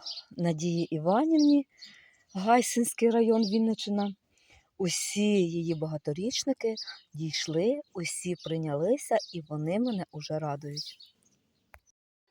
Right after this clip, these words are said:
Ну і ще раз у саду,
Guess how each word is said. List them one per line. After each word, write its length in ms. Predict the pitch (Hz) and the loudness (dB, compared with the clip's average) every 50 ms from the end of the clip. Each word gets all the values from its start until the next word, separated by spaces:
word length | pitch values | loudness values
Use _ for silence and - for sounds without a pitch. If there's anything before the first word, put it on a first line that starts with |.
| _ - - - - - - - - - - - - _ - | _ -20 -20 -20 -20 -20 -20 -20 -20 -20 -20 -20 -10 _ 2
Ну 280 | 226 233 269 330 392 - | 4 6 6 6 4 2
і 120 | - 254 | 0 0
ще 340 | 220 - - - 254 262 247 | 0 2 2 4 6 6 6
раз 280 | 226 214 214 196 - - | 6 6 4 2 0 -4
у 80 | - 190 | -6 -6
саду, 420 | - - 196 190 185 190 262 320 | 0 4 4 4 4 4 2 2